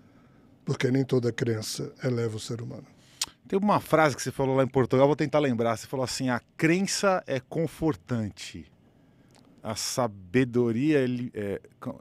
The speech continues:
Speaker 1: É... crer é um conforto.
Speaker 2: Crer
Speaker 1: Pensar é um esforço. Isso não é meu, não. Isso é dos
Speaker 2: Isso.
Speaker 1: filósofos. Eu apenas repeti.
Speaker 2: Então, como é que é? Crer é um conforto, pensar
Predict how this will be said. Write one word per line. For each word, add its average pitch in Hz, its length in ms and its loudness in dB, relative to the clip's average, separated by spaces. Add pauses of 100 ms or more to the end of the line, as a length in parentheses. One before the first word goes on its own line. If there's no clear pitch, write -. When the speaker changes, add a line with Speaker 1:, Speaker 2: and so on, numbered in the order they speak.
Speaker 1:
É... - 100 -10 (120)
crer 170 440 8
é 143 80 6
um 151 100 6
conforto. - 720 -4
Speaker 2:
Crer 160 280 8
Speaker 1:
Pensar 151 480 2
é 147 80 8
um 139 100 6
esforço. 127 760 -4
Isso 139 240 0
não 175 80 6
é 185 40 4
meu, 202 220 12
não. 151 280 8
Isso 143 200 2
é - 40 2
dos 143 80 6
Speaker 2:
Isso. 165 200 12
Speaker 1:
filósofos. 139 580 6
Eu 147 80 4
apenas 170 360 4
repeti. 165 640 4 (240)
Speaker 2:
Então, 180 180 6
como 175 180 4
é 175 80 8
que 190 120 4
é? 175 60 2 (180)
Crer 196 400 12
é 156 80 4
um 170 120 6
conforto, 143 920 4 (220)
pensar 147 640 4